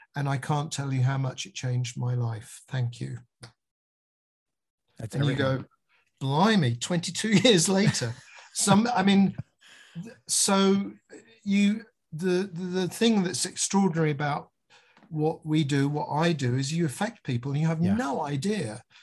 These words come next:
Speaker 1: Um, years ago, I was making a video for Was Not Was, uh, for a song called, uh, Walk the Dinosaur. And we came up with a, very quickly on set, we came up with a, a little routine.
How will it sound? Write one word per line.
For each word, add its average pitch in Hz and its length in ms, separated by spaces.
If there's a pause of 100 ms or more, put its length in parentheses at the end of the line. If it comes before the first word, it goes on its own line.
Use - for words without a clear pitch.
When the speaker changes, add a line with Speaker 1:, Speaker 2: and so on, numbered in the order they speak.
(280)
Speaker 1:
Um, 156 420 (540)
years 180 540
ago, 160 380
I 156 120
was 147 260
making 156 300
a - 20
video 147 320
for 127 140
Was 147 340
Not 143 220
Was, 123 500 (480)
uh, 147 140
for 135 180
a 135 60
song 156 240
called, 139 320 (260)
uh, 143 180
Walk 156 300
the 151 60
Dinosaur. 151 600
And 135 120
we 143 80
came 170 260
up 165 160
with 147 140
a, 135 120 (380)
very 185 260
quickly 185 440
on 147 120
set, 156 400
we 147 120
came 156 280
up 147 160 (140)
with 147 320
a, 139 220 (240)
a 156 80
little 160 300
routine. 143 600